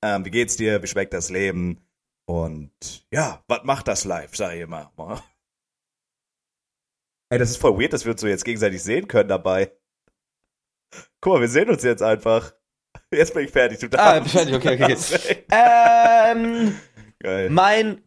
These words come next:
Speaker 2: guter Freund Mike, mein bester Freund Mike. Äh, mir geht es eigentlich sehr dezent. Mir geht's wirklich sehr, sehr gut. Ähm,
Speaker 1: Decent.
Speaker 2: ich kann mich nicht beschweren, kann mich nicht beschweren.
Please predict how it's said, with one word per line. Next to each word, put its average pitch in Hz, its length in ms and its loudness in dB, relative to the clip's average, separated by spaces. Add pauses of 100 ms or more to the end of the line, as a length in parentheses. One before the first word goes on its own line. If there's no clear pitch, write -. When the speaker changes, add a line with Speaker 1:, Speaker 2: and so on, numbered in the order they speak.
Speaker 2:
guter 180 760 0
Freund 120 960 -2 (380)
Mike, 135 560 2 (160)
mein 101 160 -4
bester 156 340 2
Freund 85 480 -6
Mike. 80 220 -4 (440)
Äh, 240 280 6
mir 233 160 2
geht 330 140 0
es 359 120 2
eigentlich 202 460 0
sehr 156 440 0 (220)
dezent. 131 520 -4
Mir 127 80 -6
geht's 127 200 -6
wirklich 131 220 -6
sehr, 127 160 -2
sehr 120 120 -2
gut. 302 420 -10
Ähm, 139 160 0
Speaker 1:
Decent. 123 420 -4 (380)
Speaker 2:
ich - 120 -12
kann 143 140 0
mich 131 120 -2
nicht - 280 -4 (320)
beschweren, 139 880 -2 (100)
kann 151 140 -2
mich 123 100 -4
nicht 120 100 -12
beschweren. 123 540 -2